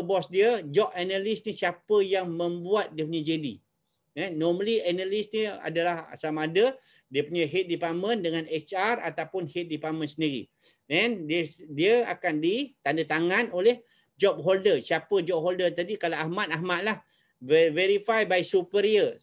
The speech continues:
Barulah nama superior dia. Eh? Superior dia tadi kat sini, dia tak ada nama, eh, sorry.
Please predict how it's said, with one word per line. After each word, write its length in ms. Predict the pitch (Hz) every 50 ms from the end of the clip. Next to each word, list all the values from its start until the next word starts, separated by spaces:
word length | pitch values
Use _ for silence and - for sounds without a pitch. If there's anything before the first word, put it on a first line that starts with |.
| - 131
Barulah 640 | 127 143 156 165 175 170 180 202 208 196 180 170
nama 400 | 156 151 151 156 160 175 208 247
superior 720 | 247 - - 165 147 - - 156 151 147 147 143 135 127 117
dia. 160 | 110 95 - _ _ _ _ _ _ _ _ _ _ -
Eh? 160 | 165 254 247 - _ _ _ _ _ _
Superior 560 | - - 165 160 165 185 185 180 190 202 208
dia 160 | 202 214 208
tadi 240 | 208 208 202 220 202
kat 160 | 208 190 165
sini, 400 | 175 190 196 220 240 269 269 240
dia 160 | 190 170 170
tak 160 | 165 160 165 175
ada 200 | 170 160 165 170
nama, 280 | 190 196 180 160 185
eh, 40 | -
sorry. 280 | - 151 135 120 92